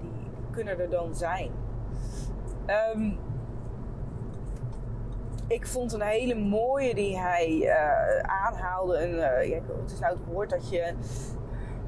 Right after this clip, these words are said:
nou, ik kom even niet op een vergelijking, maar dat is een heel mooi woord. Ehm, een metafoor, dank je. Eh, ik moest even mijn gedachten worden. Een metafoor is, ehm,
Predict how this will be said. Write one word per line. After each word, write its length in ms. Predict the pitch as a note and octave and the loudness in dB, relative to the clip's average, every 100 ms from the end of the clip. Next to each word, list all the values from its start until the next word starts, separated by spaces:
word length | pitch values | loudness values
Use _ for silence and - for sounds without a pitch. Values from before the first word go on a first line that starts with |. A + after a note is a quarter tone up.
| - | -4
nou, 120 | - | -4
ik 60 | - | -4
kom 140 | - | -4
even 160 | C#3+ - | -4 -4
niet 100 | - | -2
op 80 | E3+ | -2
een 100 | E3 | -2
vergelijking, 640 | - F#3+ F3+ G3+ - G#3 | -4 -2 0 0 -2 -4
maar 120 | - | -4
dat 140 | - - | -4 -4
is 80 | |
een 60 | - | 0
heel 240 | D#3 F#3 E3+ | 2 2 2
mooi 160 | D3 | 0
woord. 220 | C3 - - - - - - - | 0 -2 -2 -4 -4 -4 -4 -2
Ehm, 400 | D3 D#3+ D#3+ D#3 - - | -2 -2 -2 -4 -4 -4
een 80 | |
metafoor, 600 | G#3 A#3 A3 - D#3 C3+ | -2 -2 -4 -4 -2 0
dank 180 | C#3 D3+ | -2 -2
je. 140 | - - - - - | -4 -4 -6 -8 -2
Eh, 380 | E3 E3+ F#3 - | 2 2 2 2
ik 100 | - - | 2 0
moest 160 | - | -2
even 160 | C#3 B2+ | -2 -2
mijn 120 | B2 | -2
gedachten 380 | - C3 - - | 0 0 -2 -2
worden. 380 | - - - - | -2 -2 -2 -4
Een 80 | F3 | -2
metafoor 720 | F#3 G3 E3+ - F3+ G#3+ A#3+ - - - - | -2 -2 -4 -2 0 0 0 -4 -4 -6 -2
is, 380 | E3+ F3+ - - | -2 0 -4 0
ehm, 440 | B2 D3+ D3+ C3 | 2 4 4 2